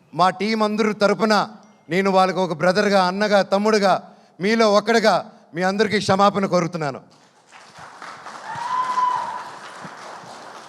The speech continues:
సినిమా ఒక్కరిది కాదండి, ఎంతో వందల మంది చేతులు కలిపితేనే ఒక సినిమా తయారవుతుంది. ఈరోజు మేమంతా కలిపి ఈ స్టేజ్ మీదకి వచ్చాము, మమ్మల్ని మీరు దీవించండి.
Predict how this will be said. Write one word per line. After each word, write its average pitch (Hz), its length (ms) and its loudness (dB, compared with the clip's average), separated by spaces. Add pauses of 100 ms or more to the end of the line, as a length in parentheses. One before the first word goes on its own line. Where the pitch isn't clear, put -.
(140)
సినిమా 202 400 4
ఒక్కరిది 202 320 0
కాదండి, 208 600 2 (500)
ఎంతో 208 400 4
వందల 208 260 2
మంది 214 600 -2 (420)
చేతులు 208 240 4
కలిపితేనే 202 440 2
ఒక 185 120 2
సినిమా 196 320 2
తయారవుతుంది. 185 760 0 (480)
ఈరోజు 190 340 6
మేమంతా 196 440 0
కలిపి 208 360 0
ఈ 196 60 2
స్టేజ్ 196 340 2
మీదకి 196 240 -2
వచ్చాము, 185 560 0 (640)
మమ్మల్ని 185 260 4
మీరు 185 120 2
దీవించండి. 208 680 2